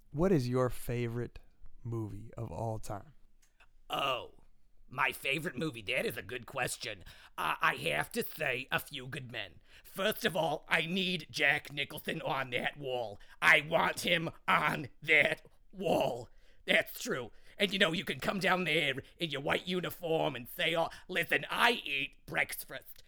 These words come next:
Speaker 2: five thousand yards away from four hundred Cubans that are trained to kill me." And I love that movie. Next.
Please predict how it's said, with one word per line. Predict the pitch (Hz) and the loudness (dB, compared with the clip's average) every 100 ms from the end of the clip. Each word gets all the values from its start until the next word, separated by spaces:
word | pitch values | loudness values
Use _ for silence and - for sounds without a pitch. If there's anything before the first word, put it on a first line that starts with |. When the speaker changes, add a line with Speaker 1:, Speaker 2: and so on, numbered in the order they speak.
| - - | -20 -8
Speaker 2:
five | - 247 254 - | 0 2 2 2
thousand | 156 - 160 139 | 2 2 0 -2
yards | 139 139 139 143 | 2 2 2 0
away | 123 123 123 | 2 2 0
from | 120 - | -10 -10
four | 165 175 | -4 0
hundred | 127 143 143 127 | 0 0 -2 -4
Cubans | - 139 131 123 | -4 -6 -8 -8
that | 127 | -4
are | 127 | -4
trained | - 135 123 | -2 -2 -2
to | 117 | -8
kill | - 147 123 | -4 -4 -2
me." | 127 101 - - - | -4 -4 -10 -16 -2
And | 170 143 | -2 0
I | 156 135 135 131 135 | -2 2 2 2 -6
love | 131 127 120 120 110 | -2 -2 -2 -8 -4
that | 131 123 - 139 | -2 -2 -4 -8
movie. | 135 120 131 98 - - - 170 | -6 -4 -4 -4 -10 -20 -16 -10
Next. | 175 185 165 - - - | -4 0 -2 -2 -10 -12